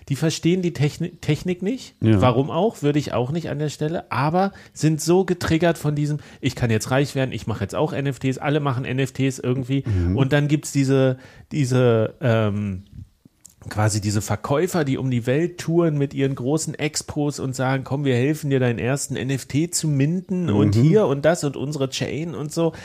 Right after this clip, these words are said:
Speaker 1: die wirklich, sobald dann aber der Preis runtergeht, auch wieder verschwunden sind. Ähm,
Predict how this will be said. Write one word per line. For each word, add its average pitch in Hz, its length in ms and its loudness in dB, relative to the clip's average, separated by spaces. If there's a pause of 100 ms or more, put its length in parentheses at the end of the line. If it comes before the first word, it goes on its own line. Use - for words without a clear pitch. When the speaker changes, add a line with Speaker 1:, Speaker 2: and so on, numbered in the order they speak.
(300)
Speaker 1:
die 143 280 4 (180)
wirklich, 160 380 2
sobald 143 360 2
dann 143 120 2
aber 131 160 4
der 131 100 2
Preis 127 380 -2
runtergeht, 175 420 2
auch 127 160 -2
wieder 135 160 2
verschwunden 160 560 -4
sind. 247 320 -6 (640)
Ähm, 135 460 4